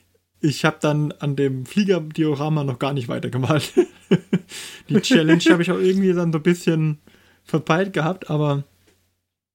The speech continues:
ja. Aber an der eigenen Challenge nicht teilgenommen. Äh, es hat nicht so gut funktioniert. Da hab ich den, den,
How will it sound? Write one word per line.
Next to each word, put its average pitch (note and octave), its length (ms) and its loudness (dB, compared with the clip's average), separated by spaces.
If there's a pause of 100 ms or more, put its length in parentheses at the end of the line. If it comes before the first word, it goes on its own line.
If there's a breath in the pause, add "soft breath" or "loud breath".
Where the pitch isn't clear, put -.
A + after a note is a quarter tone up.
(400)
ja. C#3 400 -2 (760 soft breath)
Aber D3 180 -2
an D3 60 0
der C#3+ 100 0
eigenen C#3+ 260 -2
Challenge C3+ 260 -2
nicht B2+ 120 -12
teilgenommen. A#2+ 440 -8 (460 loud breath)
Äh, E3+ 680 0 (500)
es D#3+ 240 0
hat D#3+ 160 -6
nicht A3 160 2
so B3 100 -2
gut A#3+ 200 -4
funktioniert. G#3+ 760 -6
Da C3+ 80 -4
hab E3 140 -2
ich F#3 140 -2
den, F3 480 -4
den, E3 380 -10